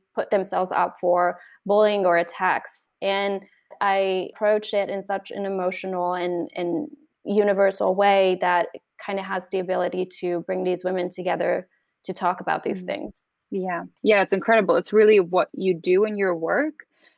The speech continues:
Speaker 3: Could you tell us a little bit more about how you started? So you mentioned briefly about working with women, but how did you go from your other roles into moving into being a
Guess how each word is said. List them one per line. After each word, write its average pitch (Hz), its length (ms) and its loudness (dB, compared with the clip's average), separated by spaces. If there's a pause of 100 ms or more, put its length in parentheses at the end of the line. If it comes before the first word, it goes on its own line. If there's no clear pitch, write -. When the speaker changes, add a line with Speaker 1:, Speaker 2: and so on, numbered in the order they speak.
(180)
Speaker 3:
Could 233 160 2
you 302 260 4 (220)
tell 220 260 2
us 247 160 2
a 302 80 0
little 208 320 4
bit 226 160 0
more 165 560 -4 (100)
about 175 560 2 (460)
how 185 300 0
you 180 220 -2
started? - 680 -4
So 214 140 0
you 220 160 0
mentioned 233 360 -2
briefly 202 380 0
about 180 240 0
working 185 340 -4
with 170 200 -4 (120)
women, 185 520 -6
but 202 100 0
how 214 180 2
did 220 140 -4
you 240 80 -6
go 190 380 -2
from 175 200 -4
your 170 220 -4
other 226 240 0
roles 165 540 -4 (240)
into 202 240 -6
moving 180 320 -4
into 165 300 -4
being 170 220 -2
a 160 40 -6